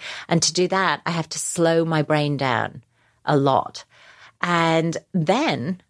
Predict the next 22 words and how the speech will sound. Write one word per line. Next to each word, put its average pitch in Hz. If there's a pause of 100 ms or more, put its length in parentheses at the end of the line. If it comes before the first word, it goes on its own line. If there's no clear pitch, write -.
(140)
through 214
something 233
called 175
mirror 202
neurons, 123
the -
patient's 156
heart -
goes 180
into 170
the 160
same 156
frequency 151
as 139
mine, 135 (520)
which -
I 196
think 285
is 320
quite -
beautiful, -
actually. -